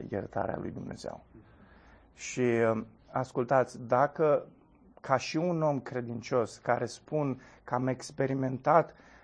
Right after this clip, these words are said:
dragostea lui Isus și am experimentat această relație și părtășie cu Isus, păi, ce este la centrul acestei relații cu Isus? Tocmai iertarea păcatelor tale, tocmai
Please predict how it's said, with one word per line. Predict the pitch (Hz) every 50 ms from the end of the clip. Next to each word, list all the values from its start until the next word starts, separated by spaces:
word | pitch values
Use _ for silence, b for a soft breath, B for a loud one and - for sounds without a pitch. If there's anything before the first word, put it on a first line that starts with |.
| b b -
dragostea | - 139 135 160 156 165 170 156 151 143 - - 151 135
lui | 127 123 127 123
Isus | 117 - - - 135 117 110
și | 110 - 120
am | 120 123
experimentat | 123 - - - 139 127 131 127 127 127 123 123 - 143 151 151 - - - b b b b b
această | b 156 143 - 147 147 143 - 151 139
relație | 131 135 139 139 135 135 139 156 156 - 147
și | 123 - 131
părtășie | 113 - 123 120 - - 120 - - 143 135
cu | 113 - - 123
Isus, | 110 101 - - 123 123 110 - - b b b b b b b b b b b b _
păi, | _ 160 147 135 117 - - - - _ _ _ _ _ _ _ _
ce | - - - - - 214 240 240 214 170 147
este | 143 165 175 165 - - - 165
la | 151 135 131
centrul | 127 - - - 151 139 123 123 - 120 120 117 113
acestei | 107 - - 117 104 - 120 113 104 107
relații | 101 104 101 101 95 - - - - -
cu | - -
Isus? | 87 71 - - 60 52 - - - - _ - - - - - _ _ _ _ _ _
Tocmai | - 196 196 - 220 220 220 208
iertarea | 196 185 175 - - 185 196 190 185
păcatelor | 185 - 175 - - 185 180 - - 175 165 160 156
tale, | - - 185 180 151 120 113
tocmai | - - 151 165 185 - 165